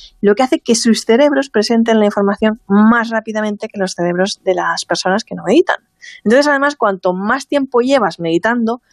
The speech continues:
mayor capacidad de pliegues aparecen en diferentes áreas del córtex. Y esto es lo que reveló un estudio realizado por, por investigadores de la Universidad de California en Los Ángeles,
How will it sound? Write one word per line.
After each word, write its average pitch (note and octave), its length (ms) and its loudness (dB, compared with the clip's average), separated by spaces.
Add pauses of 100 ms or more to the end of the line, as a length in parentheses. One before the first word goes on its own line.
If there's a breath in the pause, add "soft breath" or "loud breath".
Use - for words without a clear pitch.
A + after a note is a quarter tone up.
(140)
mayor G3 580 0
capacidad A3+ 500 0
de A3 80 0
pliegues A3+ 460 0
aparecen G3 420 -2
en F#3 380 -2
diferentes F3 540 0 (100)
áreas F#3 420 -2
del F3+ 220 -4
córtex. - 480 -2 (320 soft breath)
Y A3+ 140 2
esto C4+ 200 0
es C4 100 -2
lo G#3 140 2
que F#3 160 -6
reveló F3+ 320 2
un G#3 80 2
estudio G#3+ 340 2
realizado F3+ 440 0
por, F3 360 2 (440 loud breath)
por E3 100 0
investigadores E3 640 2
de G3+ 80 -14
la F3+ 60 0
Universidad E3 400 2
de E3+ 100 2
California E3+ 480 0
en G3 60 4
Los F3+ 160 0
Ángeles, F#3+ 420 0